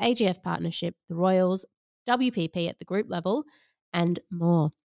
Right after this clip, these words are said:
It is understood that redundancies were in the double digits at chep and around seven at Clemenger B B D O.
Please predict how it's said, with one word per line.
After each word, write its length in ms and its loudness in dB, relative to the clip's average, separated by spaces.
It 100 0
is 100 0
understood 440 0
that 120 -4
redundancies 640 -2
were 60 0
in 160 -2
the 80 2
double 300 0
digits 480 -4
at 180 -10
chep 360 -6
and 120 -2
around 320 2
seven 400 2
at 140 -8
Clemenger 400 -4
B 100 0
B 120 -2
D 160 0
O. 220 -2